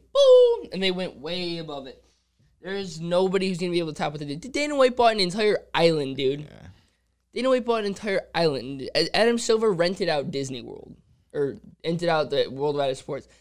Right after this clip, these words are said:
Speaker 1: Dana White bought a piece of property on an island, dude. Do you know how big of a flex that is, dude?
Speaker 2: Yeah, shout out Dana White. He's the goat.
Speaker 1: Do you know how big of a flex that is? That dude is a grade A promoter. Dude, that's insane.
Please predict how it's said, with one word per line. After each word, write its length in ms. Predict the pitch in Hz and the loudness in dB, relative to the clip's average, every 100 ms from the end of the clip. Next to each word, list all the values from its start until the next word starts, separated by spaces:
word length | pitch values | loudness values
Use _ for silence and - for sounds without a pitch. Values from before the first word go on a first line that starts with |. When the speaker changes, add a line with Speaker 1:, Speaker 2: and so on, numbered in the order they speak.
| _ | _
Speaker 1:
Dana 240 | - 220 233 | -4 0 2
White 380 | 214 220 - 143 | 2 0 -2 0
bought 320 | 160 196 - - _ _ _ | 2 2 -2 -16 _ _ _
a 160 | 165 151 | -2 -2
piece 340 | - 214 220 | -2 -4 0
of 240 | 196 151 - | 0 -2 -6
property 640 | - 175 175 196 202 202 - - - | -6 -4 -2 -2 -2 -6 -12 -14 -4
on 180 | 175 | -2
an 140 | 185 160 - - | -2 -6 -12 -4
island, 520 | 147 160 151 131 120 | 2 2 2 -2 -4
dude. 260 | 120 127 139 | -2 -2 0
Do 60 | |
you 80 | 185 | 0
know 140 | 226 269 | 2 2
how 220 | 381 392 | 2 2
big 240 | 165 202 | 2 2
of 80 | 196 | 0
a 60 | 156 | -4
flex 420 | - 151 156 - | -6 -4 -4 -2
that 200 | 175 180 | 0 2
is, 160 | 190 202 | 2 0
dude? 340 | 190 208 208 | -2 -4 -6
Speaker 2:
Yeah, 160 | - - | -12 -12
shout 180 | - 95 | -4 -2
out 140 | - | -2
Dana 180 | 85 76 | -2 -4
White. 160 | 78 | -6
He's 120 | 80 80 | -6 -8
the 60 | |
goat. 260 | 80 78 - 101 - _ 160 | -10 -12 -16 -20 -20 _ -10
Speaker 1:
Do 60 | 202 | -4
you 60 | |
know 120 | 294 | -2
how 140 | 311 370 | -2 0
big 260 | 170 214 | 2 2
of 80 | 220 | 2
a 80 | 175 | -4
flex 360 | - - 175 - | -4 -4 -2 -4
that 140 | 180 | -2
is? 120 | 196 | 0
That 160 | 208 226 | 0 -4
dude 160 | 254 | -6
is 180 | 233 196 | -4 -2
a 140 | 170 156 | -4 -6
grade 680 | 175 143 160 202 208 202 - _ | -8 -4 2 2 2 -4 -10 _
A 320 | - 185 180 | 2 2 2
promoter. 680 | 139 - 147 139 147 131 131 _ _ _ _ - | 2 4 4 2 -2 -2 -6 _ _ _ _ -2
Dude, 320 | 160 151 139 _ - | 0 0 -4 _ -4
that's 220 | 165 180 | -4 -2
insane. 600 | 185 170 165 151 135 117 | -4 -2 0 0 -2 -10